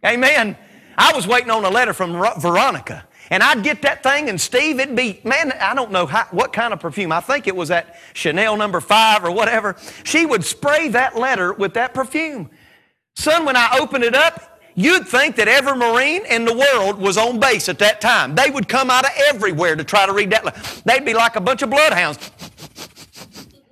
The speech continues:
To find my letter, I said, "That ain't y'all's letter. That's my letter. You can't read that. That's to me." Let me tell you something, folks. We have a love letter. God wrote us a love letter, but many of us don't ever open it up.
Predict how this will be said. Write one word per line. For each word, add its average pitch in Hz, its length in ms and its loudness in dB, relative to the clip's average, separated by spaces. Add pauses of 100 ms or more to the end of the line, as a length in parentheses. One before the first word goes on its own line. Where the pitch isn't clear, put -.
(220)
To 135 100 -2
find 262 300 4
my 277 80 6
letter, 285 240 6
I 233 40 4
said, 214 240 0
"That 277 160 2
ain't 320 180 -2
y'all's 226 280 0
letter. 220 200 0
That's 269 220 4
my 277 240 2
letter. 214 200 0
You 196 140 -6
can't 294 260 -2
read 208 200 -2
that. 226 140 2
That's - 220 0
to 214 80 -2
me." 196 520 -6 (680)
Let 220 80 -6
me 240 80 -6
tell 220 160 -2
you 214 100 -6
something, 147 280 -6
folks. 180 400 -10 (400)
We 233 260 0
have 156 160 0
a 135 40 -2
love 127 260 -4
letter. 113 380 -10 (1600)
God 262 360 4
wrote 233 200 2
us 269 180 2
a 196 80 -4
love 220 300 0
letter, 156 260 -2
but 156 160 -2
many 254 280 -4
of 180 120 0
us 180 100 -4
don't 208 200 -4
ever 220 180 -4
open 247 240 -8
it 269 120 -14
up. 233 300 -16